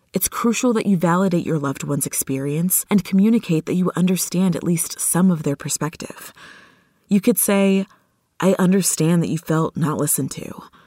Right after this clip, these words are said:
I see where you're coming from." The third step is to accept responsibility.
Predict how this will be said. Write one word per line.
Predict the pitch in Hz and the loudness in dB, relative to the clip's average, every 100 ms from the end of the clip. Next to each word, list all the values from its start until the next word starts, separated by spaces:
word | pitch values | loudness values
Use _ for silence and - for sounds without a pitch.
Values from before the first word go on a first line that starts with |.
| _ _ _ _ | _ _ _ _
I | 175 | 0
see | - 208 | 2 2
where | 202 202 | 2 2
you're | 196 | 2
coming | 185 190 180 | 0 0 -2
from." | - - - - _ _ _ _ _ _ - | -4 -10 -12 -20 _ _ _ _ _ _ -4
The | 208 | -2
third | - 254 262 | 2 2 2
step | - 240 226 | 0 -2 -2
is | 208 - | -4 -2
to | 208 | -4
accept | - - 220 - - | -2 -2 -2 -4 -4
responsibility. | - 180 165 151 139 - - - | -2 0 -2 -4 -6 -6 -10 -14